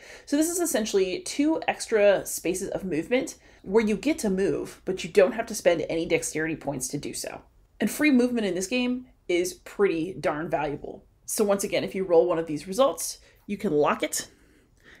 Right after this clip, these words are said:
and leave it there either until Pickett's knocked out or until you choose to remove it to go for a different configuration of locked dice. Stand Ground can also lead you to Sword Advance.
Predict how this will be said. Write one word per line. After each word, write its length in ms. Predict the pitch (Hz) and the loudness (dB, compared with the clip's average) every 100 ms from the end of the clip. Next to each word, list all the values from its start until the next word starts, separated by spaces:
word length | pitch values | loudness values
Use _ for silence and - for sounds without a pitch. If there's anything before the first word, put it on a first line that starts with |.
| - | -6
and 220 | 196 202 | 0 4
leave 200 | 247 269 | 6 6
it 100 | 160 | 4
there 300 | 160 180 226 | 2 2 2
either 220 | 180 175 | 0 0
until 260 | 175 180 196 | -4 -4 -6
Pickett's 500 | 196 208 196 - - | -6 -6 -6 -8 -4
knocked 300 | 202 214 - | -2 0 2
out 280 | 262 269 - - | 2 2 -4 -2
or 220 | 202 196 | 0 2
until 300 | 147 185 190 | 0 -2 -4
you 160 | 190 | -4
choose 500 | 185 - 240 226 220 | -6 0 2 2 -4
to 180 | - 220 | -6 -2
remove 300 | 202 180 160 | -2 0 -2
it 200 | 170 156 - - | -2 -4 -12 -16
to 100 | - | -4
go 160 | 175 185 | 0 0
for 140 | 185 | 0
a 120 | 185 | -2
different 320 | 180 170 - | -4 -6 -8
configuration 600 | - 165 175 131 123 - | -12 -10 -10 -10 -12 -12
of 160 | - - | -12 -14
locked 260 | - - - | -16 -14 -10
dice. 400 | 95 - - - _ _ _ | -8 -8 -10 -12 _ _ _
Stand 500 | - - 277 269 247 | -14 -2 2 4 2
Ground 440 | 196 190 190 240 247 | 0 -2 0 -2 -2
can 120 | 220 | -2
also 340 | - 294 277 | 2 2 2
lead 220 | 220 214 | 0 -2
you 60 | 185 | -4
to 120 | - | -10
Sword 540 | - - - 165 190 240 | -8 -6 -4 0 0 0
Advance. 720 | 254 214 240 370 - - | -2 0 -2 -4 -6 -6